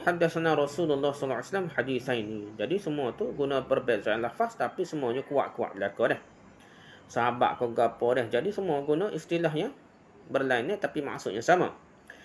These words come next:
Abul Aliyah pula berkata, an Ibn Abbas an Nabi sallallahu alaihi wasallam fi ma yarwi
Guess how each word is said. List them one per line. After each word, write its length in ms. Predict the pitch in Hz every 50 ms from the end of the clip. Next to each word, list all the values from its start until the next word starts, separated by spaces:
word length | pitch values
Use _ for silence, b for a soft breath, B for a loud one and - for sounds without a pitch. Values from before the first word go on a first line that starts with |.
| B B B B
Abul 240 | - 147 170 196 247
Aliyah 400 | 240 175 226 226 240 233 208 208
pula 160 | 214 208 202
berkata, 720 | 196 190 190 190 190 - 190 180 175 - - 240 247 - -
an 160 | - 170 175
Ibn 240 | 185 185 165 160 160
Abbas 400 | - 151 160 160 185 185 175 -
an 160 | 160 151 143
Nabi 480 | 151 165 165 156 156 151 151 165 160 151
sallallahu 240 | 156 156 143 135
alaihi 120 | 127 - - 196
wasallam 160 | 214 214 180
fi 120 | - 165 156
ma 160 | 143 147 139
yarwi 560 | 135 135 123 123 143 165 170 170 180 185 180